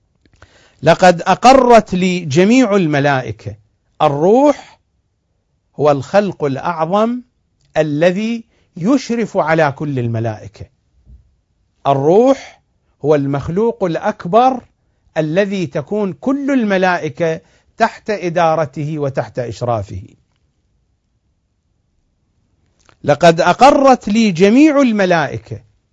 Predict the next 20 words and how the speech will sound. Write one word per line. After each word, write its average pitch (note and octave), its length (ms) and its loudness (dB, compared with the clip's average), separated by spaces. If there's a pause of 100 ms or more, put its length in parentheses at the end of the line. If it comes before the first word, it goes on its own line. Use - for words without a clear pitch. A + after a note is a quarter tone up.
(560)
والروح D#3 920 4 (140)
والرسل D#3+ 840 2 (1120)
بمثل F#3 480 0
ما E3 280 2
أقروا D3 460 0
به C3+ 400 -2 (280)
لمحمد C3 720 -2
صلى B2+ 320 0
الله B2 420 0
عليه A2 640 -6
وآله. G#2+ 460 -12 (680)
وهذا A3 360 0
المعنى G3+ 600 -2 (380)
تحدثت F3+ 600 -6
عنه E3 340 -4
مرارا D#3 640 -2 (380)
في D3 100 -8
البرامج D3 640 -2
ال-، C3 420 -6
الماضية، C3+ 800 -4